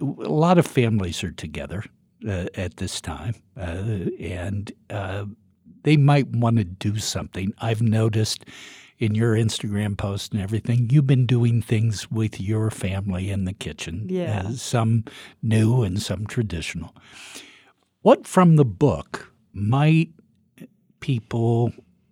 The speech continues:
Speaker 1: who are collected as a family wanna try or want to, want to get started with?
Speaker 2: Ooh, this is a great question. This is a great question.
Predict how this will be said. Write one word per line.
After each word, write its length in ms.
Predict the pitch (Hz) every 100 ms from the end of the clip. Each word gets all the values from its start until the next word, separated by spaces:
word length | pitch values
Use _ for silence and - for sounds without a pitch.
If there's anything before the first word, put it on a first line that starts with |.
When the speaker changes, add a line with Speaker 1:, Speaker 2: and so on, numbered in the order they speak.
| -
Speaker 1:
who 260 | - 127 110
are 140 | 110
collected 760 | 104 - 120 123 156 - 151 123
as 200 | 117 110
a 40 |
family 840 | 98 - 113 104 104 76 80 85 - _ _ _ _
wanna 360 | 123 127 131 117
try 480 | - - 90 - 80 -
or 140 | 107
want 440 | 110 117 123 120 -
to, 420 | - 92 95 127 - - - -
want 260 | 120 120 -
to 280 | 117 101 98
get 240 | 104 95
started 500 | - - - - - -
with? 180 | -
Speaker 2:
Ooh, 640 | 233 214 220 185 160 151 143 131 _ _ _ _ _
this 200 | - 180
is 120 | 190 180
a 60 |
great 260 | 175 196 160
question. 720 | 185 160 - 175 156 151 - _ _ _ _ _ _
This 160 | 269 240
is 80 |
a 40 | 208
great 200 | 170 -
question. 520 | 170 156 - - -